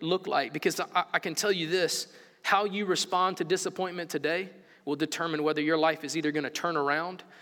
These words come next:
or tomorrow you'll hit an all-time low. It's your choice. We can look at the face of disappointment and see nothing but our problem, and nothing but our dreams and our goals that have been shattered, or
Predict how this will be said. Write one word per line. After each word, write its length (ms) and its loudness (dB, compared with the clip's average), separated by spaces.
or 100 0
tomorrow 560 2
you'll 220 -2
hit 160 0
an 80 -6
all-time 420 -6
low. 220 -12
It's 100 2
your 120 4
choice. 480 -2
We 120 2
can 160 2
look 240 6
at 80 -4
the 80 2
face 340 0
of 140 0
disappointment 600 0
and 80 0
see 300 0
nothing 580 0
but 120 4
our 160 2
problem, 480 0
and 260 0
nothing 360 4
but 180 4
our 240 6
dreams 500 0
and 100 -2
our 200 8
goals 360 4
that 80 2
have 80 0
been 120 2
shattered, 600 4
or 400 6